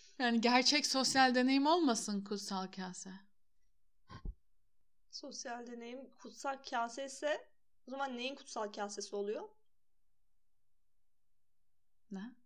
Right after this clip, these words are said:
Speaker 2: Hani şey diyor ya yani sosyal deneyimin kutsal kasesi
Speaker 1: Hı hı.
Speaker 2: ışın yani yüz yüze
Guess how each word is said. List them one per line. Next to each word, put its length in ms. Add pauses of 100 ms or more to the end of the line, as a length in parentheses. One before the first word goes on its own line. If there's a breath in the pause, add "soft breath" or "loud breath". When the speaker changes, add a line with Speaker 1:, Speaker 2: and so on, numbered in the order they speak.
(1600 loud breath)
Speaker 2:
Hani 200
şey 320
diyor 100
ya 180
yani 400
sosyal 680
deneyimin 440
kutsal 420
kasesi 460
Speaker 1:
Hı 40
hı. 60
Speaker 2:
ışın 380
yani 320
yüz 120
yüze 20